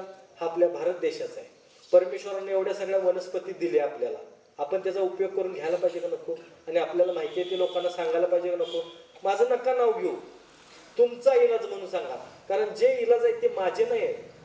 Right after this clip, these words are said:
मीही पुस्तकातून वाचलेले आहेत, जुन्या लोकांनी लिहून ठेवलेले आहेत. कंबरदुखी, गुडघेदुखी आम्ही दहा मिनिटात आमच्या इथं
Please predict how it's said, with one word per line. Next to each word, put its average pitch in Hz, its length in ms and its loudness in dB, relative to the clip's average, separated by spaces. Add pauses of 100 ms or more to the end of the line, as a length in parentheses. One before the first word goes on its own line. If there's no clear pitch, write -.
(120)
मीही 214 320 -4
पुस्तकातून 415 760 -2
वाचलेले - 520 0
आहेत, 151 160 2 (360)
जुन्या 208 260 4
लोकांनी 220 460 2
लिहून 220 280 0
ठेवलेले 180 420 0
आहेत. - 120 -2 (400)
कंबरदुखी, 440 600 2
गुडघेदुखी 220 640 0
आम्ही 208 280 -6
दहा 208 280 -6
मिनिटात 214 280 -2
आमच्या 180 300 -4
इथं 180 120 -4